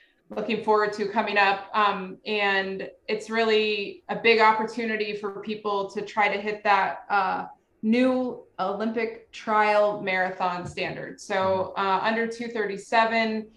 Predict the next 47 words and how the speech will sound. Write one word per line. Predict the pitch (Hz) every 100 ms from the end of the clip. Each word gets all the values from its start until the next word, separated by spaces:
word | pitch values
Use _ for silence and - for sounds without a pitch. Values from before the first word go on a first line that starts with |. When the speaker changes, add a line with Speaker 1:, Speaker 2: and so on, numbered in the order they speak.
| _ _ -
Speaker 1:
um, | 214 202 190
there's | 208 214
already | 247 220
twenty-two | - 247 254 247 269 220
women | 208 208 240 269
who've | 226 220 202 -
qualified, | - 208 196 214 220 226 240 233 -
and | 208 196 190 185 185 _ _ _ _ _
interestingly | 220 220 233 - 240 220
enough, | 208 208 208
sixty | - 254 - 247
women | 214 220 208 202 196 185 - -
who | 240
would | 214 190 240 226 233
have | 233 208 196 -
qualified | 233 220 220 208 190
if | 196
the | 208
standard | - 214 208 202
was | 202 -
still | 214 208
two | - 214
forty-five. | - 202 196 196 190 180 175 - _ _ _ -
But | 214 202 -
I |
think, | 208 240 233 - - -
you | 226
know, | 208
now | 208 214
that | 220 214
it's | 220
been | - 214
announced | 214 233 226 220 214
and | 190
it's | 190
been | 214
out | 208 208 -
for | 220
a |
while | 208 208 208 202
and | 196
people | 208 214 214
have | 196
really | 208 208
had | 208 196
time | 208 214 208 190
to | 180 180